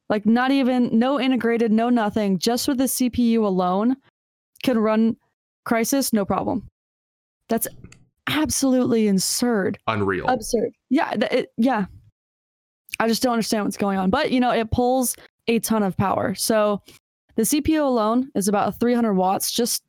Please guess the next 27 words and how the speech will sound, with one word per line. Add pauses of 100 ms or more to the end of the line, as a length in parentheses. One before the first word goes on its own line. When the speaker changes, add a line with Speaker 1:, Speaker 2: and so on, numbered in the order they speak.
(200)
Speaker 1:
you
know,
running, (100)
uh,
idle. (140)
Three
hundred
watts
it's
pulling,
which
is
kind
of
insane.
That's
like, (720)
Speaker 2:
That
Speaker 1:
I
Speaker 2:
was
Speaker 1:
think
Speaker 2:
like
what
Speaker 1:
my
Speaker 2:
it
was,
Speaker 1:
whole